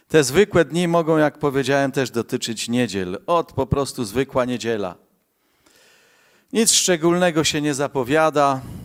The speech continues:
ani my nie idziemy w gości, ani goście do nas. W zborze też raczej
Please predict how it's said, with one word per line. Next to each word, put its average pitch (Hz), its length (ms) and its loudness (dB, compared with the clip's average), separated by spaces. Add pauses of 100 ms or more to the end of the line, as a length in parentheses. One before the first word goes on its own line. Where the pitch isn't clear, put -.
(120)
ani 175 300 -2
my 165 160 -6
nie 160 180 -2
idziemy 151 320 -2
w 135 60 -14
gości, 139 560 -2 (720)
ani 175 300 4
goście 165 440 2
do 156 160 2
nas. 143 480 -4 (920)
W 135 40 -4
zborze 196 500 2
też 208 300 0
raczej 170 600 -2